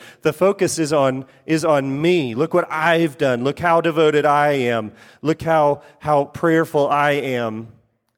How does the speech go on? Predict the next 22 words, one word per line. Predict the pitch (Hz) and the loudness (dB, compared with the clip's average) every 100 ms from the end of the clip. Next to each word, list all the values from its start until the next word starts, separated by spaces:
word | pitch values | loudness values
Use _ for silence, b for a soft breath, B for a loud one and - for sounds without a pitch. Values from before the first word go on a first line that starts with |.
| _ _ _ _ _ - | _ _ _ _ _ -4
It, | 160 160 | -2 0
when | 156 170 | 0 0
we | 165 | 0
begin | 151 151 185 233 | -2 -2 0 0
to | 247 180 | -2 -4
do | 196 | 0
those | 180 165 156 | 2 0 -2
things, | - 202 151 143 | 0 0 0 -2
what's | 156 | -4
happening | - 202 220 175 143 135 135 B B | -4 -6 -2 -2 -2 -4 -6 B B
is | 165 156 143 - b | 0 0 -2 -10 b
instead | 160 165 - 208 233 | -2 -2 -2 2 2
of | 247 - | 0 -2
treasuring | 226 220 180 185 160 | 0 0 0 -2 -2
God, | 175 175 151 | -2 0 0
what | 151 143 | 0 -4
we're | |
doing | 139 165 165 147 | -4 -2 0 -2
is | 135 | -4
we're | 143 | -6
treasuring | - 175 147 165 151 | 0 0 0 -2 0
ourselves. | 135 127 - 180 123 113 120 - - - | -2 -2 0 2 2 -2 -8 -14 -14 -18